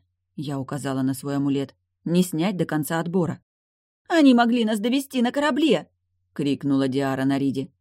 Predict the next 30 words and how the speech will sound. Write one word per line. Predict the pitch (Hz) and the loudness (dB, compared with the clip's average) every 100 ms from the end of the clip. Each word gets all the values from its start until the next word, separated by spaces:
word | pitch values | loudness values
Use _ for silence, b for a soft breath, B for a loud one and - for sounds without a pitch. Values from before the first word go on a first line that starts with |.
| _ - | _ -2
«Если | 320 220 214 | 2 2 2
бы | 214 | 2
ты | 240 | 4
не | 254 285 | 4 4
убила | 330 294 202 | 4 4 6
их | 226 | 6
капитана!» | - 302 - 254 170 160 - _ _ _ _ _ - | 2 -6 0 2 2 -2 -10 _ _ _ _ _ -4
«Как | 269 233 - | 0 0 0
ты | 185 | -2
собралась | 185 180 202 214 180 - | 0 0 2 2 0 -2
с | |
ним | 208 196 | 0 0
договариваться | 196 220 262 190 139 139 175 | 2 2 2 0 -2 -2 0
об | 175 | 2
этом?» — | 170 151 165 175 - _ _ _ _ - | 2 0 -2 -6 -10 _ _ _ _ -20
спросила | - 147 139 143 135 135 | -8 -6 -6 -4 0 0
девушка, | 139 147 139 135 | 0 -4 -8 -12
пальцы | - - 160 - 139 | -10 -6 -6 -6 -6
которой | 143 143 135 | -6 -6 -6
снова | - 160 151 | -4 -2 -2
запылали. | - 175 175 156 127 - _ _ _ _ _ | -4 -4 -4 -4 -6 -10 _ _ _ _ _
«Раздвинув | - 190 143 147 156 156 - | 0 2 2 -2 -2 -4 -4
ноги | 220 320 233 | -2 0 -2
перед | - 160 135 | -2 -2 -2
этим | 160 156 | -4 -2
вонючим | 147 202 170 170 165 | 0 0 0 -2 -4
контрабандистом?» | 175 175 180 208 226 143 - 127 131 - _ _ _ _ _ _ | -2 -2 0 0 -2 -4 -8 -8 -8 -12 _ _ _ _ _ _
«Хватит!» — | - 180 180 156 143 _ _ - | -4 0 0 -2 -10 _ _ -10
вмешалась | 143 147 - 135 127 - | -4 -4 -4 -8 -8 -8
я. | 131 | -12